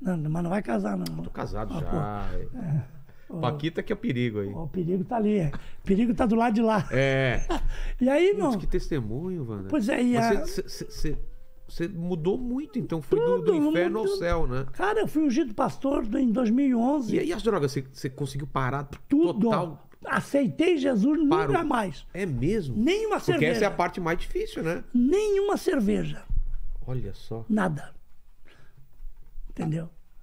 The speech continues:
Speaker 2: Meu Deus.
Speaker 1: Por quê? Porque quando você aceita Jesus
Speaker 2: De verdade, né?
Speaker 1: Ele vai cuidar de você. Porque se você for pra aceitar Jesus, pra você ficar cuidando de Jesus, ele não adianta.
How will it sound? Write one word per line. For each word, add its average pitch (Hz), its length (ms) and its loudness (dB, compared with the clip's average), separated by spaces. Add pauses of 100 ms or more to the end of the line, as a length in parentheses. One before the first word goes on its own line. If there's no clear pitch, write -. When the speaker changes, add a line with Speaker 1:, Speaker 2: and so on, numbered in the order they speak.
(120)
Speaker 2:
Meu 101 220 -12
Deus. - 500 -18 (160)
Speaker 1:
Por 269 160 2
quê? 208 140 2
Porque 196 260 2
quando 233 240 2
você 226 220 0
aceita 240 480 -2
Jesus 185 640 0 (500)
Speaker 2:
De 107 200 -6
verdade, 107 520 -2
né? 92 120 -10
Speaker 1:
Ele 320 380 4
vai 170 180 0
cuidar 156 340 0
de 147 80 -4
você. 143 300 -8 (840)
Porque 220 240 0
se 185 100 -4
você 254 260 2
for 214 360 0
pra 240 120 0
aceitar 226 380 2
Jesus, 208 360 2 (280)
pra 233 100 2
você 214 300 2
ficar - 240 0
cuidando 214 400 2
de 180 80 2
Jesus, 202 380 2
ele 381 100 0
não 427 140 0
adianta. 151 200 2